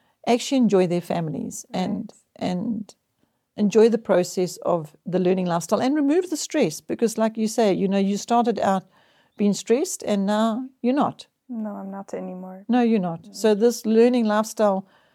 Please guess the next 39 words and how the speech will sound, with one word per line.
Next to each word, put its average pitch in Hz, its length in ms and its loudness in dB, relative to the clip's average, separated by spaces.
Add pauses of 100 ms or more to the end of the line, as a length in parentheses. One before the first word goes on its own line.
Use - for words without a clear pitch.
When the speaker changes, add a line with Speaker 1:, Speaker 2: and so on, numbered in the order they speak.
(380)
Speaker 1:
that 202 220 4
you 202 120 0
gave 202 260 4
a 190 60 0
try 208 320 0
to - 380 -8 (220)
has 185 140 -2
worked 214 260 4
out 202 220 0
for - 120 -8
you. - 220 -6 (380)
Speaker 2:
It 220 120 -10
has 349 280 -2
worked 208 260 -4
out. 185 180 0
For, - 240 -20
it 196 140 -10
has 208 240 -2
Speaker 1:
Mm. 185 40 -6
Speaker 2:
worked 196 200 -6
out 185 220 -4
really 190 260 -2
well, 170 220 2
and 208 240 -2
I'm, 226 80 2
Speaker 1:
And 233 160 0
Speaker 2:
I'm 220 120 4
Speaker 1:
is 208 120 -2
Speaker 2:
so 208 120 4
Speaker 1:
working 196 140 -2
out. - 40 -10
Speaker 2:
grateful. 185 600 -4
I'm 220 140 -4
so 214 180 -8
grateful 190 420 -4
for 190 260 2
it, 185 140 -4
because - 300 -6
I, 185 140 -2